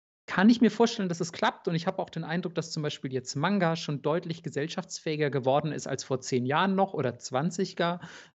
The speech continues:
Ähm, aber dass wir auf einem Stand sind, wie es gerade in Frankreich der Fall ist, äh, davon sind wir noch ganz, ganz weit entfernt, meiner Meinung nach. Und, ähm, ich glaube auch, dass wir da einfach kulturell sehr große Schwierigkeiten haben werden, hinzukommen.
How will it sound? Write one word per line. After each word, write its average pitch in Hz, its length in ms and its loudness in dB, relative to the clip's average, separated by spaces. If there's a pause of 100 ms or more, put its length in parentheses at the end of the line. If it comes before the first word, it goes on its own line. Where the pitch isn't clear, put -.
Ähm, 156 360 2 (420)
aber 160 680 0 (240)
dass 147 200 -8
wir 160 100 -4
auf 147 140 -6
einem 135 120 -2
Stand 196 520 -4
sind, 156 320 -4
wie 147 80 -2
es 139 100 -4
gerade 127 240 -2
in 127 120 -2
Frankreich 165 520 0
der 127 120 -6
Fall 123 280 -6
ist, - 300 -10 (640)
äh, 139 260 0
davon 147 300 0
sind 160 140 -2
wir 160 60 0
noch 139 120 -2
ganz, 170 240 2
ganz 165 200 2
weit 156 180 0
entfernt, 165 440 -2
meiner 196 240 2
Meinung 190 240 0
nach. 185 380 -4
Und, 165 500 2
ähm, 147 720 2
ich - 240 -8
glaube 170 560 2
auch, 156 400 -4 (260)
dass - 160 -10
wir 147 80 0
da 151 60 0
einfach 143 280 -6
kulturell 160 720 2
sehr 147 140 -2
große 147 260 -2
Schwierigkeiten 123 640 -4
haben 117 200 2
werden, 117 180 2
hinzukommen. - 480 -6